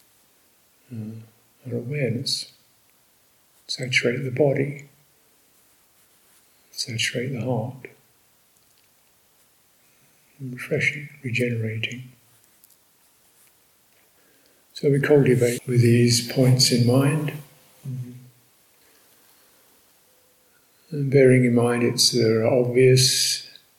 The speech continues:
uh, hindrances, often to do with particular topics that obsess us. We disengage from the topic and deal with the mood, or acknowledge the mood.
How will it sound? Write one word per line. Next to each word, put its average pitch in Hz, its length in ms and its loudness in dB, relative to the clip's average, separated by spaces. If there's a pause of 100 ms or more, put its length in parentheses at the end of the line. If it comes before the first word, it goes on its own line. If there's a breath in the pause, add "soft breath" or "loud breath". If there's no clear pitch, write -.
(200)
uh, 120 120 -4
hindrances, 139 880 -2 (880)
often 117 300 -10
to 120 60 -4
do 117 180 2
with 113 260 0
particular - 440 -6
topics - 640 -2
that 175 100 -8
obsess 156 460 0
us. - 420 -6 (1400 soft breath)
We 127 120 -10 (120)
disengage 123 640 2
from 113 180 -2
the - 60 -6
topic - 840 -2
and 113 260 -6
deal 120 240 4
with 113 400 -2
the 113 60 -2
mood, 139 600 0 (400)
or 110 280 -6
acknowledge 123 480 0
the 113 120 2
mood. 139 480 2